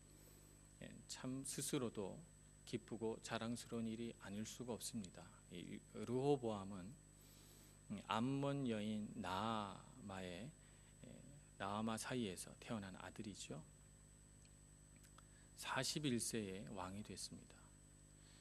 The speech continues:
역대하에 따르면 그는 삼-, 왕이 된 지 삼 년 동안은 하나님을 따르고 하나님을 믿었는데 삼 년이 지나가면서부터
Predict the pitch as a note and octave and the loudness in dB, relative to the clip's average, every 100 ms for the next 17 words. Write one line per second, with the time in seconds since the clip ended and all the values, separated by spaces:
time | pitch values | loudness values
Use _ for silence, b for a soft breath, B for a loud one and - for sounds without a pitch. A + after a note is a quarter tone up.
0 | B G#2 A2 - C3 A#2+ A#2 A#2+ A2+ A2 | B 6 6 6 6 8 4 4 2 4
1 | G#2+ G#2 G2 D3 - A2 A#2 B2 B2+ - | 4 2 0 -6 -2 2 4 2 0 -2
2 | D#3+ E3 E3 A2+ G#2 B2 D#3 C3 A2+ G#2+ | 0 0 0 2 6 6 6 6 4 4
3 | G#2+ E3 E3+ F#3 F3+ B2+ G2+ A2+ C#3+ F#2+ | 2 2 4 4 4 2 2 2 2 -2
4 | - C#3 C3 A#2 A2+ A2+ - A2+ A2 A#2 | -2 2 4 4 2 2 0 0 0 0
5 | A2+ B2+ A2+ G#2 A#2 G#2 F#2+ G#2+ G2 F#2 | 2 2 2 2 2 2 0 0 0 -4
6 | E2+ D#2+ - B B B B B - - | -8 -8 -10 B B B B B -4 0
7 | D#3 D#3+ E3 E3 D#3 - B2+ A2 G#2 G2 | 2 6 6 8 6 6 6 6 2 2
8 | G2+ G2+ - - A2 G#2 | 0 -2 -4 -2 -2 -2